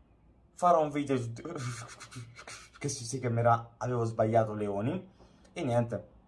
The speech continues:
solo questo. A quanto pare, alla fine,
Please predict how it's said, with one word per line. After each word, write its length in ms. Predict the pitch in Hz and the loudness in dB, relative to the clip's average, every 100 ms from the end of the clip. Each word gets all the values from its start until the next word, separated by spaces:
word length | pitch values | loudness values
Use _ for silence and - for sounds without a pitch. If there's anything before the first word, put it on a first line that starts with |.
| _ - - - - | _ -20 -20 -20 -20
solo 280 | - 135 120 | -6 -2 0
questo. 500 | 107 104 - 95 _ _ _ _ _ _ _ - - _ _ - | -2 -4 -8 -12 _ _ _ _ _ _ _ -20 -20 _ _ -16
A 220 | - - - | -14 -14 -8
quanto 280 | 104 - | -8 -4
pare, 420 | 117 104 104 120 - - - | -2 0 0 -2 -8 -20 -18
alla 220 | 85 95 | -10 -8
fine, 440 | 98 92 90 113 | -8 -8 -8 -8